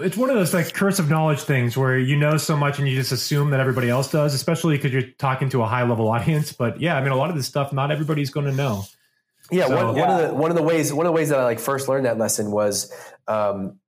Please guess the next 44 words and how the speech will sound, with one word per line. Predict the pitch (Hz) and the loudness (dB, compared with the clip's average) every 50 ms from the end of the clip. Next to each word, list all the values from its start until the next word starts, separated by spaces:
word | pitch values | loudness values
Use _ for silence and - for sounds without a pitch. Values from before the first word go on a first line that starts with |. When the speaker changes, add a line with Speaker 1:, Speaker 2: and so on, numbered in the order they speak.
| _ _ - | _ _ -8
Speaker 2:
when | 113 120 135 | -2 -2 0
I, | 135 131 | 0 0
when | - 110 123 127 | 0 0 0 2
I | 127 120 | 2 2
was, | 117 117 | 0 2
like, | 123 110 104 104 - _ _ _ _ _ _ _ - | 0 0 0 -2 -6 _ _ _ _ _ _ _ -6
it | 117 | -4
was, | 120 131 | 0 0
like, | 127 123 | 0 0
my | 131 117 | 0 -2
first | 113 - - 151 151 151 151 | -2 -2 -2 -2 -2 -2 -2
two | - 156 143 | -2 -2 0
months | 131 127 127 120 123 | 0 0 -2 0 0
at | 120 104 95 | 0 -2 -2
Drift, | - 107 95 - - - | -2 -2 -2 -2 -4 -6
and, | 101 101 101 - - | -6 -8 -8 -8 -6
and | 107 104 104 101 98 98 | -4 -4 -4 -4 -4 -2
David | 117 123 139 135 139 131 123 120 120 - - _ _ _ - | 0 0 0 2 0 0 0 0 -4 -8 -12 _ _ _ -6
as | 113 123 120 | -4 -2 -2
a | 117 | -2
C | 113 - - 143 117 117 117 120 | -2 -2 -2 -4 -4 -2 0 0
E | 123 | 2
O, | 123 117 117 113 110 107 | 2 2 2 2 2 0
as, | 98 85 95 107 104 | 0 0 -2 -2 -2
like, | 107 101 | 0 -2
a | 98 | -2
well-known | 98 113 117 120 117 120 113 113 110 | 0 0 0 0 0 0 0 0 -2
founder | 110 - 117 107 107 110 107 110 107 104 | -2 -2 -2 -2 -2 -2 -2 -2 -2 -2
and, | 104 101 | -2 -4
like, | 95 95 95 - - _ _ | -4 -4 -6 -8 -16 _ _
good | - 123 120 | -2 -2 0
investors, | 117 113 107 98 117 113 110 - - 113 113 107 104 - - - - - - - | 0 0 -2 0 0 0 0 0 -2 0 0 0 0 -2 -4 -10 -14 -14 -14 -4
he | - 151 160 170 | 0 0 2 2
always, | 160 170 185 180 170 147 139 147 135 | 2 2 2 2 2 0 0 -2 -2
he | 135 135 156 | -2 0 2
always | 156 151 151 151 147 139 | 2 2 2 2 2 0
would, | 139 | 0
like, | 127 117 117 | 0 0 0
get | 117 135 127 127 | -2 -4 -2 -2
these | 123 117 113 | -2 -2 -2
invites | 113 120 113 110 110 104 101 101 - | -4 -4 -4 -2 -2 -2 -2 -2 -4
to, | - 107 | -2 0
like, | 104 101 101 - | 0 0 -2 -4
these, | - 104 101 98 95 95 - - | -8 -10 -10 -10 -8 -8 -10 -10